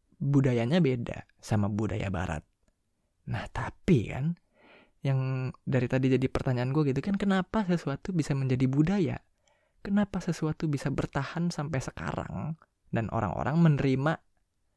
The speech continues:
tentang ide budaya tersebut? Dan apakah landasan kita menerima hal tersebut itu,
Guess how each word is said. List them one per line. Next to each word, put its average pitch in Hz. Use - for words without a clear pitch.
tentang 127
ide 139
budaya 127
tersebut? 143
Dan 127
apakah -
landasan 131
kita -
menerima 123
hal 120
tersebut 120
itu, 107